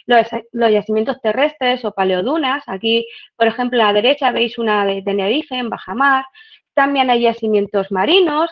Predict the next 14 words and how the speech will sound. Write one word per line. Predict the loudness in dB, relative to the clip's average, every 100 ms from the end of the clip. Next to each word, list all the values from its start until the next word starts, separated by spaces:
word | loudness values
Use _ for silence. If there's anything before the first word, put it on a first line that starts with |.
| -6
como | -8 -8
este | -8 -6
de | -6
aquí. | -2 0 0 -2 -6 _ _ _ _
El, | -2 0 -4 -18 -10
eh, | -4 -2 0 0 2 0 -2 -6 0
y | 2
los | 2
fósiles | 0 -2 0 -2 -2
que | -6
podemos | -4 -6 -6
encontrar | -8 -6 -4 0 0
en | 0 0
ellos | 0 2 0